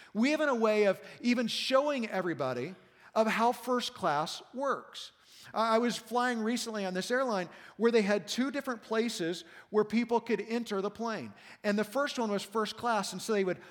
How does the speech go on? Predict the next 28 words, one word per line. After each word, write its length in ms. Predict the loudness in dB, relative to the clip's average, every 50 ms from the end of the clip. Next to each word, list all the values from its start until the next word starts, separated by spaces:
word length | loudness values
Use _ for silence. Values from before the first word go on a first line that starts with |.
| -4 0
open 280 | 2 2 2 2 0 0
that 120 | 0 0
up, 180 | 0 -2 -2 -4
and 80 | -4
there 100 | -2 -2
was 120 | -2 -2 -2
a 60 | -4
red 320 | -2 0 0 0 -2 -4
carpet, 400 | -8 -6 -6 -6 -6 -6 -10 -10
and 100 | -10 -10
all 320 | -6 -2 0 0 0 0 0
the 140 | -2 -6
first 260 | -6 -6 -8 -10 -10 -8
class 220 | -8 -8 -8 -8
people, 240 | -8 -10 -8 -8 -6
they 120 | -6 -4
got 140 | -2 -2 -2
to 80 | -2 -2
walk 300 | -2 -4 -4 -4 -4 -6
over 120 | -6 -6
the 80 | -6 -6
red 220 | -6 -6 -6 -8
carpet. 400 | -8 -10 -10 -10 -10 -12 -14 -16 -18 _ _ _ _ _ _ _ _ _ -20 -16 -14
But 140 | -10 -6 -6
then 120 | -4 -4
they 100 | -4 -6
closed 440 | -8 -10 -10 -10 -8 -8 -8 -10 -10
that. 380 | -12 -14 -14 -16 -16 -18 -18